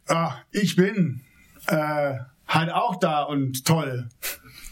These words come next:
sondern weil er diesen Juden gesagt hat, "Ich stelle mich in derselben Weise wie vor, wie der, der sich damals euren Vätern vorgestellt hat." Und damit lästert er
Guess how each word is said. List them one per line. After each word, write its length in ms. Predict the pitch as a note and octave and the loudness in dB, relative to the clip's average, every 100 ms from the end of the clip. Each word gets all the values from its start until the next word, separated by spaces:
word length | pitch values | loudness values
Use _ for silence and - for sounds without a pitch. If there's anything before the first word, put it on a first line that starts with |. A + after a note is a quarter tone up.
| - - - - - - - - - - - - | -10 -6 -4 -4 -6 -6 -8 -12 -12 -10 -12 -4
sondern 220 | - F3+ | 4 4
weil 80 | F#3 | 4
er 60 | F#3 | 2
diesen 200 | F3+ E3+ | 4 4
Juden 220 | F#3 G3+ | 4 2
gesagt 320 | G3+ F3+ F3+ | 2 2 4
hat, 180 | F3+ F3+ - - - - - - - - - - - - - - - - - - | 2 2 -10 -10 -12 -16 -20 -20 -20 -18 -18 -18 -20 -20 -20 -20 -20 -20 -8 2
"Ich 140 | E3 | 4
stelle 220 | - A3 | 4 -2
mich 100 | A3+ | 0
in 80 | G3 | 2
derselben 440 | G3 F3+ F#3+ G3 F#3 | 2 4 2 4 2
Weise 280 | D3 D#3+ E3+ | 2 4 4
wie 100 | E3+ | 4
vor, 300 | F3+ F3+ D#3+ | 4 2 2
wie 140 | D3+ | 0
der, 320 | B2+ E3 F#3+ | 4 4 4
der 160 | E3 D#3+ | 2 2
sich 160 | - | 2
damals 460 | - E3 F3 B2+ B2 | 2 2 2 0 -2
euren 240 | D3+ C#3+ | -2 -2
Vätern 460 | C3+ E3 E3+ D#3 B2+ | 2 4 4 2 0
vorgestellt 560 | - B2 A#2+ B2 A#2+ A#2 | -2 -2 -2 -2 0 0
hat." 160 | A2 - - - - - | -2 -4 -6 -8 -10 4
Und 220 | E3+ E3+ | 4 4
damit 540 | E3 G#3+ F3+ E3+ - - - - - | 0 4 4 4 -2 -12 -20 -2 2
lästert 560 | D3 F#3+ - F3+ E3 - | 2 0 0 0 0 2
er 480 | D#3+ F3 D3 D3 | 4 4 2 0